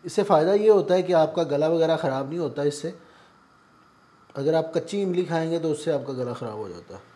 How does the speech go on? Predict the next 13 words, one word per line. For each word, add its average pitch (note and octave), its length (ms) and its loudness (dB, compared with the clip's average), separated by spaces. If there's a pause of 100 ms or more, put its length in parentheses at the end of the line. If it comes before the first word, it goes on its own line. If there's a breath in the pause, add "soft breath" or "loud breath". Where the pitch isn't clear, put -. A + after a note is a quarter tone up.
(160)
ये F#3+ 180 6
इमली F#3+ 300 4
को A3 160 8
इधर G3+ 200 8
उबाला D#3+ 500 4
आ D3+ 180 4
गया F3 200 2
एक, F3+ 320 2
इसकी - 360 -8
आग E3 200 -2
बंद D3 220 0
कर F3 160 2
देंगे। G3+ 320 -2